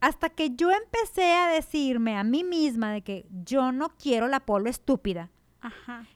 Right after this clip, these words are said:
Speaker 1: Quiero una persona que le, que, que le gu-,
Speaker 2: Rockera.
Speaker 1: sí, que use cadenas, que se ponga anillos, que tenga tatuajes. O sea, lo que no quieren tus papás
Speaker 2: Ajá.
Speaker 1: para <laughs> ti, eso es lo que yo quería.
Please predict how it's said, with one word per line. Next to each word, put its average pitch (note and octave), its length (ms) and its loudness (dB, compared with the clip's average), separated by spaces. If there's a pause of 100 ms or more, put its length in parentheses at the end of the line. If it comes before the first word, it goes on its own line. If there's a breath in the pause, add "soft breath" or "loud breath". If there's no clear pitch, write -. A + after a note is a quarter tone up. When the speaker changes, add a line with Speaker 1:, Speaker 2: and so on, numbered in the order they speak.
Speaker 1:
Quiero D4+ 280 8
una A#4+ 200 -2
persona D4+ 580 2
que - 240 -6
le, A3 240 -8 (240)
que, A3 260 -4 (400 soft breath)
que A#3+ 420 2
le B3 60 2
gu-, B3+ 100 6
Speaker 2:
Rockera. A#3+ 320 2 (240)
Speaker 1:
sí, G#3 260 0 (260 soft breath)
que C4+ 140 -4
use B3 220 -4
cadenas, C4+ 1080 0
que - 180 -8
se - 120 -14
ponga C#4 300 -4
anillos, D4 600 -2
que - 80 -12
tenga C4+ 260 -8
tatuajes. C4 1000 2 (380 soft breath)
O C4+ 140 -2
sea, B3 400 2
lo C#4+ 220 4
que D4+ 180 -2
no E4 240 -2
quieren F4 320 0
tus - 160 -8
papás G3+ 600 -6
Speaker 2:
Ajá. - 300 -6
Speaker 1:
para C4+ 240 4
<laughs> F#3 40 -8
ti, - 360 0 (720 loud breath)
eso D4 300 4
es C#4+ 60 0
lo C#4 120 -6
que A3+ 120 0
yo G3+ 120 -2
quería. A#3 380 -6